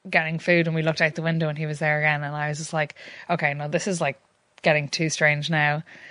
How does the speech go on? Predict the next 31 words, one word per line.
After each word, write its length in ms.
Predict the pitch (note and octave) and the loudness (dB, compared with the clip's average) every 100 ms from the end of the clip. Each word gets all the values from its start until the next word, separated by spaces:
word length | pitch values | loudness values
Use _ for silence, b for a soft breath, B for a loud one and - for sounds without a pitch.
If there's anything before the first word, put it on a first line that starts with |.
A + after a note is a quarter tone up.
| B B B - | B B B 0
And, 240 | F#3 E3 | 2 4
um, 360 | D#3+ D3+ D3+ E3 | 4 4 0 -2
we 100 | F3+ | 2
were 60 | E3 | 4
walking, 380 | D#3+ D3+ E3 D#3 _ _ _ _ G3+ | 4 2 -2 -6 _ _ _ _ -4
he 320 | G3+ F3 F3 | -4 0 0
was 140 | E3 | 4
walking 240 | E3+ D#3 F3 | 4 2 0
me 40 | |
home, 340 | D#3+ F3+ F3 E3+ | 4 4 4 2
and 120 | F3 | -2
then 100 | D#3+ | -2
as 180 | E3 D#3+ | -2 0
we 80 | D#3+ | 0
were 80 | |
getting 240 | D#3+ D#3+ D#3+ | 2 0 0
into 200 | D#3 - | -4 -4
the 100 | E3+ | -4
estate, 400 | - E3+ D#3+ D3+ | 2 4 4 2
I 100 | F3 | -2
seen 180 | E3+ E3 | -4 -4
him, 100 | D#3 | -4
like, 160 | D3 - | -6 -2
crouched 380 | E3+ D#3 - E3 | 0 0 -2 -6
in 60 | |
the 60 | D#3 | -2
bushes. 440 | D#3+ - C#4+ C#4 B B B B B B B B - - | 0 2 0 -2 B B B B B B B B -12 0
And 240 | F3 E3+ | 2 4
I 160 | E3 D#3+ | 6 4
was 100 | D#3+ | 4
like, 180 | D#3 | 0